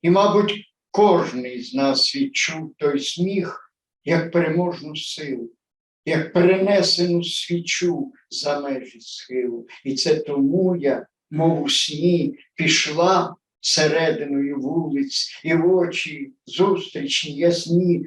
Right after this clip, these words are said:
не глянули, а розчахнулись.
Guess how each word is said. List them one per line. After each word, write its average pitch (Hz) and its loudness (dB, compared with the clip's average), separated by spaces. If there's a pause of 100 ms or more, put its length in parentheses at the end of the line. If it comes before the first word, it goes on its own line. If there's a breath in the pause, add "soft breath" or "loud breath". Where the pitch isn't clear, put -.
(120 loud breath)
не 156 2
глянули, 190 0 (380)
а 170 0
розчахнулись. 170 -8